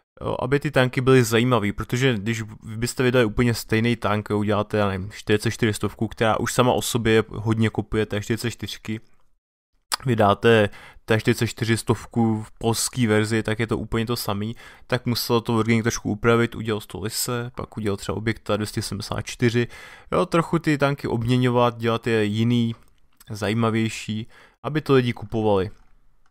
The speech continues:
No, protože Wargaming začínal s tím, že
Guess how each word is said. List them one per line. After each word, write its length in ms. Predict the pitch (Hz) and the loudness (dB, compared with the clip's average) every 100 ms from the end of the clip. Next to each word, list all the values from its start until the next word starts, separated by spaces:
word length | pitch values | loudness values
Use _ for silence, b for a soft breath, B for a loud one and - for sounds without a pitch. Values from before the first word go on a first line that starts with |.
| _ _ _ _ _ _ _ | _ _ _ _ _ _ _
No, 120 | 127 | -2
protože 220 | 135 147 143 | 0 2 4
Wargaming 240 | 131 147 | 4 2
začínal 380 | 123 - 151 120 | 0 0 0 0
s 100 | - | 0
tím, 240 | 117 120 | 0 0
že 160 | 120 | 2